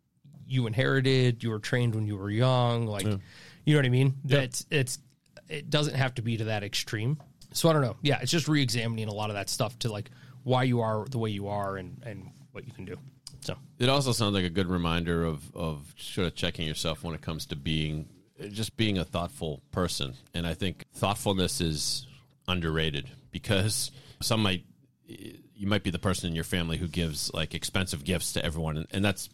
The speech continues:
Speaker 2: great if you've got money to burn and everything. But usually the gifts, I don't know about you, the gifts I've gotten over the years, it's not the expensive ones. It's the one that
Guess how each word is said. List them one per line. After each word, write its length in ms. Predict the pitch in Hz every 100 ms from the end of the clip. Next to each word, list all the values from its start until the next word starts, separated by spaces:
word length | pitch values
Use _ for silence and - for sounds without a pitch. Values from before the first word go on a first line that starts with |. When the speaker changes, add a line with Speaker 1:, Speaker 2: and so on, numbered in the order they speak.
| -
Speaker 2:
great 240 | 120 76 -
if 180 | 92 92
you've 160 | 82
got 200 | 90 90
money 300 | 87 90 90
to 100 | 82
burn 320 | 78 - 90
and 120 | 87 82
everything. 340 | 82 82 82
But 220 | 76 82 - - - _ _
usually 340 | 117 135 147
the 100 | 101
gifts, 500 | 85 120 113 - - -
I 120 | 87
don't 80 | 104
know 60 | 95
about 160 | 85
you, 120 | 92 95
the 120 | 82
gifts 220 | 98 90
I've 120 | 87
gotten 260 | 78 92 87
over 160 | 90
the 80 | 78
years, 440 | 80 80 78 - - - - - _ -
it's 140 | 95
not 160 | 113 101
the 80 |
expensive 440 | 90 - 104 101 80
ones. 220 | 82 73
It's 140 | 73
the 80 | -
one 260 | 90 92 87
that 140 | 80